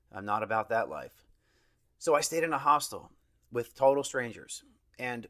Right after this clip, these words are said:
I am not, I am not the most socially inclined person in the world. I'm not. Here I'm like a, a trip because this is my personality, but in person, man, I'm, I'm an introvert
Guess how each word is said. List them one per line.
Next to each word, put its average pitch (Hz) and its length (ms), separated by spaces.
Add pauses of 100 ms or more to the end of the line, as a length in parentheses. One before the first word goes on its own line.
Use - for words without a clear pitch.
(240)
I 127 200
am 113 220
not, 123 500 (340)
I 156 120
am 113 220
not 143 260
the 139 60
most 131 280
socially 131 440
inclined 139 560
person 120 400
in 135 80
the 156 80
world. 113 460
I'm 120 160
not. 117 280
Here 151 260
I'm 113 100
like 107 180
a, 95 80 (100)
a 101 60
trip - 280
because - 400 (540)
this - 140
is - 100
my 104 100
personality, 98 680
but 92 200 (840)
in 110 140
person, 185 560 (120)
man, 95 400 (140)
I'm, 120 300 (100)
I'm 113 180
an 95 100
introvert 78 460